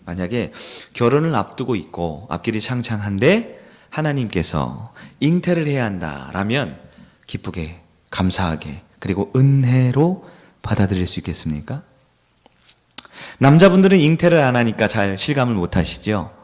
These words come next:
만약에 나에게 한 고등학생 정도 되는 앳되고 너무 귀여운 내 딸이 있는데 내 딸이 고등학생밖에 되지 않았는데,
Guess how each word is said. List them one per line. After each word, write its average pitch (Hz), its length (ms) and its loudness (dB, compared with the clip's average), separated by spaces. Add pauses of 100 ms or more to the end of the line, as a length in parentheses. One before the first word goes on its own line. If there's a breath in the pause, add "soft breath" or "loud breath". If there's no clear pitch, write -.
(340 loud breath)
만약에 170 420 2
나에게 117 640 0 (240 loud breath)
한 180 160 -4
고등학생 185 560 0
정도 170 300 0
되는 127 340 0
앳되고 123 420 -2
너무 208 540 2
귀여운 139 440 -2
내 110 220 -2
딸이 185 280 0
있는데 101 520 -2 (220 loud breath)
내 117 300 2
딸이 160 580 4 (340 soft breath)
고등학생밖에 160 760 2
되지 107 220 0
않았는데, 85 720 -4